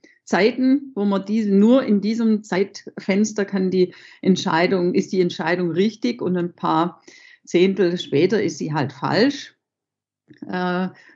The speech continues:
genau den muss ich, da muss ich sozusagen eine schnelle Wahrnehmungshandlungskopplung haben. Also ich sehe irgendeine spezifische Konstellation und muss dann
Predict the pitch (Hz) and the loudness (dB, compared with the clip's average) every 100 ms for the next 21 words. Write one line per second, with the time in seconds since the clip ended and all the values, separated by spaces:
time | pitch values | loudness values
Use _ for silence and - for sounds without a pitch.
0 | _ 190 180 160 190 165 185 190 196 196 | _ 2 4 4 2 2 2 4 0 -4
1 | - 180 185 - 175 175 - 175 180 180 | -6 -4 -4 -2 -4 -2 -2 0 0 0
2 | 190 175 156 165 160 165 180 196 151 175 | 0 0 0 0 0 2 2 4 4 4
3 | 190 175 165 165 190 208 190 190 - 202 | 2 2 0 0 2 2 0 -2 -4 -4
4 | - 185 170 165 170 170 165 165 165 - | -2 -2 -2 -2 -4 -4 -2 -2 -2 0
5 | 151 147 151 - 170 196 226 - 190 196 | 0 0 -2 0 4 4 4 2 0 2
6 | 190 190 190 - - 190 - 185 180 175 | 2 0 -4 -4 -2 -2 -2 -4 -4 -4
7 | 180 170 170 160 160 160 160 160 160 156 | -2 -4 -4 -4 -4 -4 -2 0 0 0
8 | 151 - 143 151 151 | -2 0 4 4 2